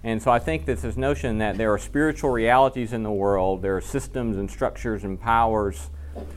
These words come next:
seems to be a profound insight by the New Testament that can be used for really interesting sociological observation.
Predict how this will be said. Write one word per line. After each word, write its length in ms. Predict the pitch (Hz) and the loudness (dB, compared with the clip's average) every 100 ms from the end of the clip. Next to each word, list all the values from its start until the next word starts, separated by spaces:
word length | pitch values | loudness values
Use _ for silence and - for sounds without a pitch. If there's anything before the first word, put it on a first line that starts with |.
| - - | -12 -8
seems 260 | 139 135 | -2 -2
to 100 | 123 | 0
be 120 | 117 117 | 2 4
a 80 | |
profound 640 | - 113 92 127 135 131 113 | 4 0 0 0 4 2 2
insight 480 | 127 123 110 101 | -2 2 2 4
by 100 | 101 | 2
the 100 | 98 | -2
New 140 | 98 98 | -2 -4
Testament 500 | - 110 - 95 85 | 0 -2 -2 -6 -6
that 120 | 76 | -4
can 140 | 104 | -4
be 120 | 98 101 | -2 0
used 280 | 101 101 | 0 -2
for 100 | - | -4
really 640 | 90 98 107 107 101 98 95 - - - - | -4 -2 0 2 0 0 -4 -12 -18 -18 -8
interesting 720 | 123 127 - 113 - 113 104 | -2 -2 -2 -4 -2 -4 -4
sociological 720 | 95 110 104 101 92 90 - 90 | -2 -4 -2 0 2 0 -2 -2
observation. 760 | 90 87 82 85 82 82 73 | -2 -4 -6 -4 -4 -8 -12